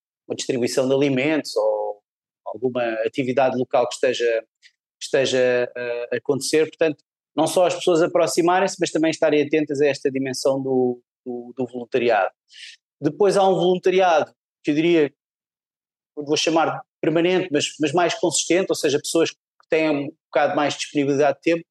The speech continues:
e aí podem ser integradas naqueles projetos, eh, de, de mais longa duração, ou seja, por exemplo, ao nível das, das, de algum tipo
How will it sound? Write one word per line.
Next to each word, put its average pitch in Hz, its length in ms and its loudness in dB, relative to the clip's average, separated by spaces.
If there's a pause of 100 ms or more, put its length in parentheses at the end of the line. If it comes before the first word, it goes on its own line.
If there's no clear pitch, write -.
(440)
e 156 60 0
aí 185 180 4
podem 180 220 4
ser 180 220 2
integradas 180 520 2
naqueles 170 360 0
projetos, 170 600 0 (520)
eh, 151 840 4 (160)
de, 147 500 2
de 135 440 -10 (920)
mais 151 460 0
longa 165 240 4
duração, 170 580 2
ou 180 60 -4
seja, 143 260 -2
por - 120 -14
exemplo, 139 200 0
ao - 40 4
nível 135 160 0
das, 127 260 -4
das, 131 120 -4
de - 280 -8
algum 123 240 -4
tipo 135 200 -4